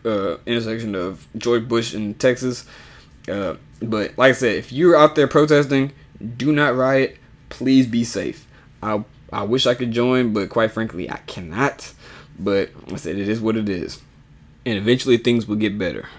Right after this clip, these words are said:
Eventually things will get better. Just keep hoping. Please, people, keep praying because, uh, we need help right now, but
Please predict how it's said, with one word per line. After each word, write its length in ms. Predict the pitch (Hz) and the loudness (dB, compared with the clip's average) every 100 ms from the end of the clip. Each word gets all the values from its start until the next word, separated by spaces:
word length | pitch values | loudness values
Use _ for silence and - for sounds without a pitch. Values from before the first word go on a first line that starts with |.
| - - | -20 -10
Eventually 480 | 101 107 120 127 113 | -6 0 0 2 0
things 340 | 107 110 104 | 2 0 0
will 520 | 101 104 104 104 113 123 | -2 2 4 2 -2 -12
get 340 | 101 98 - 76 | -4 -4 -4 -8
better. 300 | 87 - - - _ - - - - - - | -8 -8 -12 -18 _ -20 -20 -20 -20 -18 -12
Just 200 | 92 - | -10 -6
keep 220 | 113 113 | -6 0
hoping. 460 | 113 113 113 113 - - - - - - - - - | 0 2 0 -2 -6 -20 -20 -20 -20 -20 -20 -20 -4
Please, 220 | 113 107 | -2 -2
people, 300 | - 107 104 | -2 -4 -4
keep 220 | - 90 | -6 -8
praying 480 | 107 107 110 107 107 - - - - | -4 0 2 0 -4 -10 -20 -18 -14
because, 300 | 110 92 92 | -6 -6 -4
uh, 340 | 85 - 69 73 | -8 -6 -8 -4
we 120 | 98 | -4
need 200 | 95 90 | -4 -4
help 240 | 95 90 87 | -6 -6 -6
right 160 | 85 | -8
now, 200 | 76 57 | -8 -10
but 280 | 52 58 - | -8 -8 -10